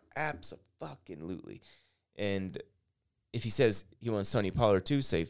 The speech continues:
"Fuck you." <laughs> 'Cause Tony Pollard at this point, we c-, it's safe to say he's more than a handcuff.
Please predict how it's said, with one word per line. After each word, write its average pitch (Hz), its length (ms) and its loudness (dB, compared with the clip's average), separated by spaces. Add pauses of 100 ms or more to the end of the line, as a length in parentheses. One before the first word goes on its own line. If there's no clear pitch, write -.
(220)
"Fuck 113 320 2
you." 110 240 -2 (240)
<laughs> 180 160 0 (540)
'Cause - 160 0
Tony 202 240 8
Pollard 160 360 12
at 107 80 6
this 143 140 2
point, 165 280 4 (520)
we 143 140 2
c-, 139 100 -4
it's 135 180 0
safe 165 260 6
to 139 80 -6
say 156 200 4
he's 127 200 0
more 123 300 4
than 110 140 -4
a 98 40 0
handcuff. 92 560 -8